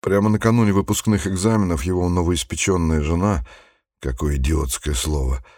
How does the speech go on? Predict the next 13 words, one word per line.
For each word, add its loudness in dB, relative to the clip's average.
вдруг -2
разболелась. 0
Сделалась 2
бледной, 2
скорее -2
даже 2
зеленоватой. 0
Её 2
беспрерывно 0
рвало 0
от -6
любой -2
еды. -4